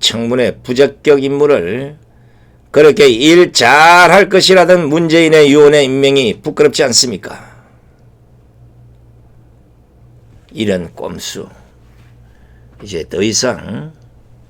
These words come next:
행하지 말아주시기 바랍니다. 자칫하면 어린 아이들,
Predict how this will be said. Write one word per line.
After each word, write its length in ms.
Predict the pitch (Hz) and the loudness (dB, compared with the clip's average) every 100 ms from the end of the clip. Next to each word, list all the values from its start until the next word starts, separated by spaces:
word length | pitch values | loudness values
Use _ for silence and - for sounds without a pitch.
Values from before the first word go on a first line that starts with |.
| _ _ _ _ _ _ - - | _ _ _ _ _ _ -20 -20
행하지 380 | - 92 85 82 | -14 -12 -12 -14
말아주시기 540 | 80 85 92 85 - 104 | -14 -12 -12 -10 -10 -10
바랍니다. 760 | 107 90 85 - - - - _ _ _ _ _ _ _ _ _ _ _ _ _ _ _ _ _ _ _ _ - _ _ _ _ _ - | -12 -14 -18 -20 -20 -20 -20 _ _ _ _ _ _ _ _ _ _ _ _ _ _ _ _ _ _ _ _ -20 _ _ _ _ _ -16
자칫하면 1000 | - - - 147 151 160 151 127 85 - _ _ _ _ _ - | -14 -10 -6 -2 0 0 0 -2 -8 -14 _ _ _ _ _ -2
어린 400 | 147 151 131 107 | 0 2 -2 -2
아이들, 520 | 131 135 110 85 87 | 0 0 -2 -6 -10